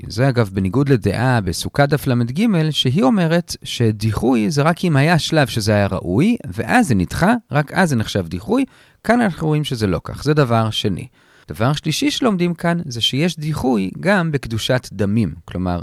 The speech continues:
אפילו שכיוון שהוא הקדיש רק חצי, אז אין כאן קדושת הגוף של קורבן,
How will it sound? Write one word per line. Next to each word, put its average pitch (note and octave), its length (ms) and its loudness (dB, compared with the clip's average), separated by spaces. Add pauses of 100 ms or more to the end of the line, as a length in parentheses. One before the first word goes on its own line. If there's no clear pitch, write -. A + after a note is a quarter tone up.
אפילו F3+ 260 -2
שכיוון B2+ 400 -2
שהוא B2+ 140 -4
הקדיש C3 280 -2
רק G#2+ 180 -4
חצי, A2+ 520 -2
אז E2 360 -6
אין D3 140 -2
כאן F#3 160 -2
קדושת A#2 460 -4
הגוף G#2+ 460 -2
של - 180 -6
קורבן, F2+ 500 -2